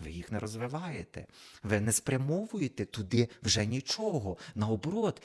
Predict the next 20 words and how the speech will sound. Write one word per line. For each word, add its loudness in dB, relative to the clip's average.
ви 4
звідти 2
тільки -2
витягуєте. -4
І -2
зараз, -2
ну, -4
вже -4
нема -2
цієї, -8
скажімо -6
так, -2
е, -2
подушки 2
безпеки, -2
ну, -2
фінансової 0
чи 0
емоційної, -2
нема. -4